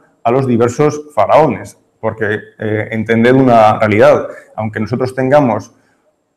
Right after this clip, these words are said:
aunque nosotros tuviéramos, mejor dicho, una lista completa de todos los faraones de, de Egipto, eh, en realidad ni siquiera con esa lista completa podríamos situarlos con mediana precisión en un contexto histórico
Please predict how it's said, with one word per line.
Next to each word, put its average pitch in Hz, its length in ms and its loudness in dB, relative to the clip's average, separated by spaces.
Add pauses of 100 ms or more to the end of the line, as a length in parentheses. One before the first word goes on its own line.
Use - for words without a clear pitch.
aunque 107 160 -6
nosotros 143 300 -2
tuviéramos, 117 560 2
mejor 117 240 -2
dicho, 117 420 -4
una 147 240 0
lista 143 380 -2
completa 127 560 0
de 110 120 -4
todos 127 240 0
los 135 240 -4
faraones 127 640 0
de, 117 640 0
de 107 160 -10
Egipto, 147 580 -4 (440)
eh, 104 480 -2 (400)
en 117 120 -2
realidad 120 440 2 (140)
ni 117 140 -4
siquiera 123 460 2
con 117 160 0
esa 135 160 -2
lista 135 260 -2
completa 135 760 -2 (140)
podríamos 139 580 2
situarlos 127 680 0
con 107 600 -4
mediana 123 520 0
precisión 147 640 -2 (260)
en 117 160 2
un 120 100 2
contexto 131 720 0
histórico 135 800 0